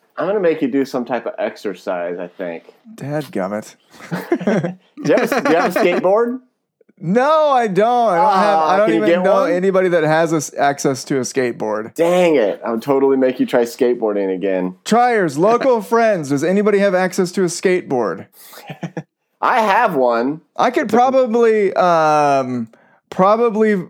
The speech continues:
Speaker 2: post on Facebook and get somebody to let me borrow a skateboard.
Speaker 1: Okay. If not, let me know, 'cause I, we're coming up on Saturday. I'll bring one.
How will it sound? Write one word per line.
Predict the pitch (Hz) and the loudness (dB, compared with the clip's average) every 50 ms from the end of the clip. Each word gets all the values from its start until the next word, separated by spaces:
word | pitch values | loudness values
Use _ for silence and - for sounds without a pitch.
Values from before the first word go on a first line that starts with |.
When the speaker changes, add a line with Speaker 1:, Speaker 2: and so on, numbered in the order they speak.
| _ - | _ -4
Speaker 2:
post | - 160 170 175 180 175 - | 0 2 2 2 2 0 0
on | 185 160 147 139 | 0 0 0 0
Facebook | 127 151 147 147 147 - - 143 135 127 | 0 0 2 0 0 -2 -2 -2 0 0
and | 131 131 127 | 0 0 0
get | 135 135 131 | 0 0 0
somebody | - 156 143 139 135 131 127 127 | 0 0 0 2 2 2 2 2
to | 123 127 | 2 2
let | 127 123 123 | 0 0 0
me | 131 | -2
borrow | 123 117 120 117 117 113 107 | -2 0 0 0 2 0 0
a | 110 | -2
skateboard. | 101 - - 117 107 95 95 98 98 90 85 101 - _ _ _ _ _ _ _ _ _ - | -4 -4 -4 -4 -4 -4 -4 -6 -6 -6 -6 -8 -14 _ _ _ _ _ _ _ _ _ -4
Speaker 1:
Okay. | 120 120 120 123 101 87 101 85 | -4 -2 0 0 0 0 0 0
If | 127 139 131 | -2 -2 0
not, | 139 160 170 180 185 185 | 0 2 2 2 2 2
let | 170 170 165 165 | 0 0 0 0
me | 160 | 0
know, | 160 165 160 143 | 0 2 0 0
'cause | 131 127 127 | 0 -2 0
I, | 120 131 135 | 0 0 0
we're | 135 135 135 131 117 | 0 -2 -2 -2 0
coming | 151 143 143 139 | -2 0 0 0
up | 143 139 - | -2 -2 -2
on | 135 127 | -4 -4
Saturday. | 123 - 131 127 127 120 113 107 | -2 -2 0 0 0 0 0 -2
I'll | 107 110 | -2 -4
bring | 104 98 117 117 117 117 | -4 -2 -2 -2 -2 -4
one. | 107 98 92 90 | -4 -6 -6 -8